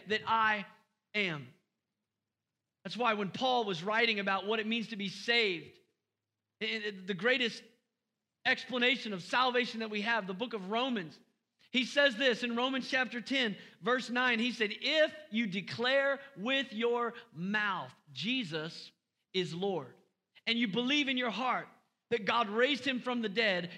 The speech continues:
you will be saved." He said the key to being saved is you have to confess something with your mouth. That's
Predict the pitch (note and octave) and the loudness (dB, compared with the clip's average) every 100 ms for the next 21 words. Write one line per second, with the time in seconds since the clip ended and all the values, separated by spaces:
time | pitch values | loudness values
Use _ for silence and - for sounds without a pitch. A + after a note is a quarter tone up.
0 | - G#3 F#3+ G#3+ A3 G#3+ - - G3+ G#3 | -6 -6 0 2 2 0 -6 -6 -4 -2
1 | G3+ - _ - - A3+ D#3 - A3 B3 | -4 -10 _ -12 -4 -2 -4 -4 -2 0
2 | G3 F3+ - C#4+ G#3 F#3 - - G3+ G#3+ | 0 -2 0 0 0 -4 -10 -6 -2 -2
3 | F3+ - B3 G3 F3+ F3+ - G3+ F3 E3 | -2 -2 0 0 -2 -6 -6 -4 -2 -2
4 | G3+ G3+ - F3+ F#3+ - A#3 - G3 E3 | 0 0 -2 -6 -6 -2 -4 -4 -8 -8
5 | E3 D#3 D#3+ _ - F3+ E3+ F3 D#3+ B2 | -8 -10 -10 _ -6 -4 -2 -4 -6 -8
6 | B2 _ _ _ _ _ _ _ _ _ | -14 _ _ _ _ _ _ _ _ _
7 | _ _ _ _ _ _ _ _ _ _ | _ _ _ _ _ _ _ _ _ _
8 | _ _ _ _ _ _ _ _ _ _ | _ _ _ _ _ _ _ _ _ _
9 | G#3 A3+ - | -4 -4 -8